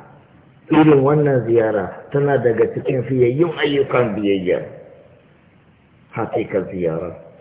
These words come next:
Wahaya yawmal hashari. Ita dinnan gobe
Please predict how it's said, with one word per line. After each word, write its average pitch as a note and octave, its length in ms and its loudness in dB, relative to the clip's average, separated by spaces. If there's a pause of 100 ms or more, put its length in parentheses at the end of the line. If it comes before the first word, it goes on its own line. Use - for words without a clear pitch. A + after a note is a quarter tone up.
(560)
Wahaya G2+ 720 0
yawmal G2+ 560 2
hashari. C#2 540 -6 (240)
Ita - 400 0
dinnan C#3 320 2
gobe A#2+ 240 4